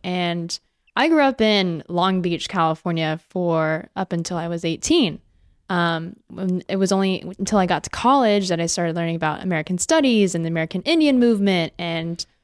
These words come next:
occupation of Alcatraz and the residential boarding schools. And I started to connect the dots and realize, like, my family's history is, um,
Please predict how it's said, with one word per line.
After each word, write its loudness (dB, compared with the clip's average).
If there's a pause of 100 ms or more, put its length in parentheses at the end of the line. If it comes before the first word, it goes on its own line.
(200)
occupation 2
of -2
Alcatraz 0
and -2
the 0
residential 2
boarding 0
schools. -4
And -8
I 0
started 0
to -14
connect -6
the -8 (100)
dots 0 (340)
and 0
realize, 2
like, 0
my 2
family's 0
history 2
is, 0 (420)
um, -2